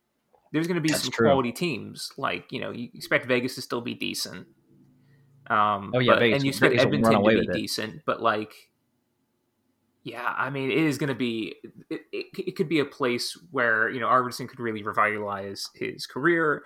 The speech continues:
Speaker 1: be with the right coach. You know, I don't know if, if Johansson can go and be successful. He's sort of a little enig-,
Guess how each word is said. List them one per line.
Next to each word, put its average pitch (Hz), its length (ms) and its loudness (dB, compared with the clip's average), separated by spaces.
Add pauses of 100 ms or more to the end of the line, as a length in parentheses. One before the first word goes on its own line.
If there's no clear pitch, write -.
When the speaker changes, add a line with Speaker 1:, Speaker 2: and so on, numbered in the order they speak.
(240)
Speaker 1:
be 120 120 -2
with 107 140 -6
the 113 60 -8
right 107 220 -6
coach. 131 560 2 (480)
You 123 120 -2
know, 95 120 0
I 104 80 8
don't 127 240 4
know 110 300 6
if, 104 400 -4
if 107 240 -8
Johansson 117 440 -2
can 127 140 -8
go 113 140 2
and 107 100 -4
be 113 80 -2
successful. 107 540 -4
He's - 200 -6
sort 127 200 2
of 110 120 -6 (460)
a 131 60 -12
little 123 260 -4
enig-, 123 260 0